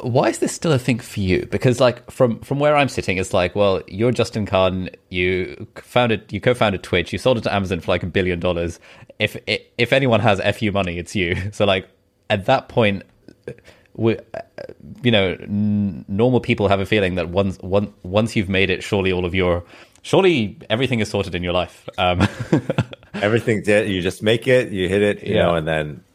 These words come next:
Speaker 2: then, like, the world's just perfect, right? That's
Speaker 1: Yeah.
Speaker 2: un-,
Speaker 1: <laughs>
Speaker 2: unfortunately, it, it doesn't work like that. There's a couple, uh, things that are kind of working against you. Uh, number one is, like, there's this hedonic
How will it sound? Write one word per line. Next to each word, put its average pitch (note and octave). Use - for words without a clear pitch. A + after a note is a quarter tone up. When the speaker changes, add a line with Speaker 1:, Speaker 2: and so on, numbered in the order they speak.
Speaker 2:
then, D#2+
like, D#2
the D#2
world's D2+
just D2+
perfect, -
right? -
That's F#2
Speaker 1:
Yeah. A2+
Speaker 2:
un-, E2+
Speaker 1:
<laughs> -
Speaker 2:
unfortunately, G#2+
it, -
it G2
doesn't E2+
work F2+
like C#2+
that. C#2+
There's D2
a C#2+
couple, D2
uh, C#2+
things -
that D#2
are C2+
kind D#2+
of C2+
working D#2
against D2
you. C2
Uh, -
number A2
one A2+
is, G2+
like, E2+
there's F#2
this E2+
hedonic F#2+